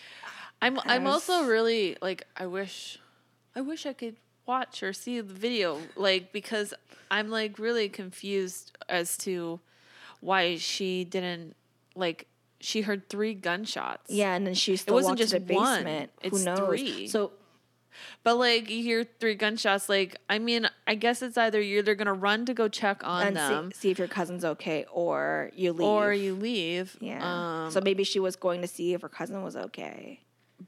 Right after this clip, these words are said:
Speaker 1: But, I mean, if he's at the bottom of the stairs and she's at the top of the stairs
Speaker 2: And then
Speaker 1: and
Speaker 2: he
Speaker 1: she's
Speaker 2: shoots her.
Speaker 1: Yeah.
Speaker 2: And then she falls on the stairs.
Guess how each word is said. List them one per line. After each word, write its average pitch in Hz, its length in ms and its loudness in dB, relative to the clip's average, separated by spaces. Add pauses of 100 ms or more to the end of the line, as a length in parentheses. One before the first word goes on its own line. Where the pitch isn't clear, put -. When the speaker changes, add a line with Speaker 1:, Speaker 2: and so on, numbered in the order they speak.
Speaker 1:
But, 180 420 2
I 170 80 -4
mean, 170 460 -8
if 143 160 -6
he's 202 180 -6
at 202 140 -4
the 185 60 -6
bottom 175 340 -2
of 156 120 -8
the 170 120 -10
stairs 180 540 -4
and 170 100 -10
she's 180 200 -8
at 165 120 -8
the 147 80 -6
top 185 300 -6
of 165 60 -14
the 170 120 -6
stairs 170 500 -4
Speaker 2:
And 180 40 0
then 170 60 -2
Speaker 1:
and 190 80 -4
Speaker 2:
he 160 60 0
Speaker 1:
she's 170 140 0
Speaker 2:
shoots 170 360 -2
her. 156 380 -4 (800)
Speaker 1:
Yeah. 170 400 -8
Speaker 2:
And 165 100 -4
then 165 60 -6
she 180 100 -6
falls 160 220 -4
on 147 100 -8
the 131 80 -12
stairs. 120 320 -4